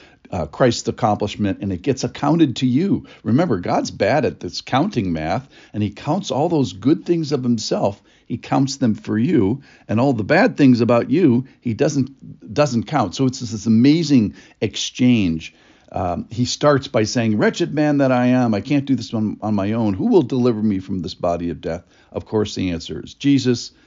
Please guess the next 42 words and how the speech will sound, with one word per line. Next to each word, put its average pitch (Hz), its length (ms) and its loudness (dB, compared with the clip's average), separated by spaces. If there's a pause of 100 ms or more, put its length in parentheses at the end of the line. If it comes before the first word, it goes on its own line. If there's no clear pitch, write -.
(280)
and 82 440 -6 (260)
eight 110 220 -2
one, 92 680 -4 (320)
uh, 87 220 -10
"No 120 260 2
condemnation 98 760 -4
for 90 160 -10
those 82 280 -8
who 82 140 -10
are 78 100 -8
in 71 140 -10
Christ 73 360 -12
Jesus." - 420 -14 (240)
So 170 100 0
my 196 120 4
question 320 420 -2
today 127 320 4
is, 98 260 0
so - 220 0
now 277 420 4
what? 175 320 -4
Wh-, 120 260 -6
what's 185 300 -4
the, 143 220 -6 (260)
what, 269 300 -4
what 233 200 0
should 220 180 0
I 170 100 4
be 110 160 -4
doing 123 580 4
now? 101 380 0 (240)
Now 127 180 0
that 269 160 2
I'm 277 160 0
found 143 480 0
in 101 80 -6
him, 87 240 -6
what 170 160 -6
should 208 160 -8
I 147 140 -2
be 98 140 -8
doing? 82 500 -6